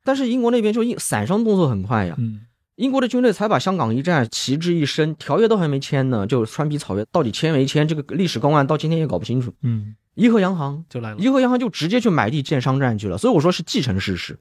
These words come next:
Speaker 2: 嗯。
Speaker 1: 就商人你会看到他非常迫不及待，我就逼你政府，我把这里地买下来，因为买下来背后有个产权。
Speaker 2: 嗯。
Speaker 1: 英国的逻辑里面它有个产权的问题在里面，你买下来这个地是我的，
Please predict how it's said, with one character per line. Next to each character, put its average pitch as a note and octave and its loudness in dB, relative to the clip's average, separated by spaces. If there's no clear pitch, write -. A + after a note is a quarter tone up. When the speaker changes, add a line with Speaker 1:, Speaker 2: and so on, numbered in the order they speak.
Speaker 2:
嗯。 A#2 -4
Speaker 1:
就 A3 0
商 B3+ 2
人 G3 2
你 C#3+ 0
会 D#3+ 0
看 - -6
到 D3+ 0
他 D#3 -4
非 G3 0
常 F3+ 6
迫 C3 0
不 G2+ -4
及 F#2 -10
待， - -12
我 F3+ 4
就 B3+ 2
逼 G3+ 0
你 C#3 2
政 G#2+ 0
府， F2+ -8
我 C#3 0
把 A#2 2
这 B2 -4
里 G#2+ -4
地 C3 0
买 G2 2
下 C#2+ -8
来， - -16
因 C4 -2
为 D4 4
买 E3 2
下 G3 0
来 B2 0
背 F#3 6
后 D#3 2
有 G#2+ 0
个 B2 -2
产 F2 -4
权。 D2+ -8
Speaker 2:
嗯。 G#2+ -2
Speaker 1:
英 C#4+ -2
国 C4+ 4
的 B3+ 4
逻 F3 4
辑 F#3+ 0
里 D3+ 0
面 C#3 0
它 F3+ 0
有 D#3+ 0
个 E3 0
产 E2+ -6
权 G2+ 0
的 C3 2
问 A2+ 2
题 D2 -8
在 E2+ -4
里 C2 -8
面， B1+ -14
你 G#3+ 4
买 G#3 4
下 A2+ -2
来 G#2 -4
这 B2+ -8
个 C3 -6
地 C3 -4
是 A2+ -6
我 - -8
的， - -20